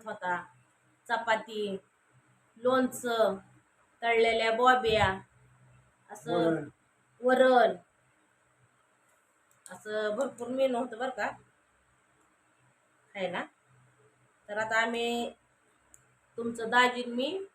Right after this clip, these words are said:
Speaker 1: सात वाजता, म्हणजे सात म्हणजे सहा वाजता, पावणे सहा वाजता, हा, पावणे स-, हा, पावणे सहा
Speaker 2: पावणे सहा
Speaker 1: वाजता.
Speaker 2: वाजता, पावणे सहा वाजता भाऊ बहिणी.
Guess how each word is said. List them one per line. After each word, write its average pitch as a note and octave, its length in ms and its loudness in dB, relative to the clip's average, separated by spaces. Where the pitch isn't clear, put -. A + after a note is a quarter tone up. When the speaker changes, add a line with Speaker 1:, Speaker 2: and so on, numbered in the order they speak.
Speaker 1:
सात C#4 200 2
वाजता, C4+ 400 2
म्हणजे B3+ 500 -6
सात B3+ 300 -8
म्हणजे B3 380 -8
सहा C#4+ 280 -6
वाजता, A#3+ 540 0
पावणे A#3+ 380 0
सहा C4 220 -4
वाजता, A#3 540 -2
हा, A#3 240 -2
पावणे B3+ 340 0
स-, - 200 -12
हा, A3+ 100 -2
पावणे D#4+ 280 8
सहा - 80 2
Speaker 2:
पावणे D4+ 200 10
सहा G#3 80 0
Speaker 1:
वाजता. - 20 6
Speaker 2:
वाजता, F3+ 200 2
पावणे F#3+ 220 -6
सहा G3 100 0
वाजता F3 200 -6
भाऊ E3+ 120 -6
बहिणी. C#3 340 -12